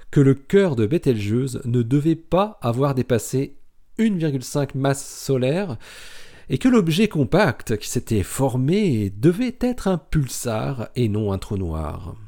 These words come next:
Les données des neutrinos et des ondes gravitationnelles se confirmaient l'une l'autre. La masse de l'étoile n'était pas remise en cause, mais juste celle de son cœur.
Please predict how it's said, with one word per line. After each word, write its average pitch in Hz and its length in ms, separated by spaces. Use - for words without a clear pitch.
Les 101 220
données 139 300
des 127 100
neutrinos 131 580
et 107 40
des 101 180
ondes 123 140
gravitationnelles 107 840
se - 180
confirmaient 120 680
l'une 107 300
l'autre. 98 540
La 110 140
masse 165 500
de 113 100
l'étoile 131 420
n'était 113 260
pas 107 180
remise 123 340
en 110 120
cause, 190 480
mais 127 120
juste 233 380
celle 190 280
de 117 80
son 107 220
cœur. 95 720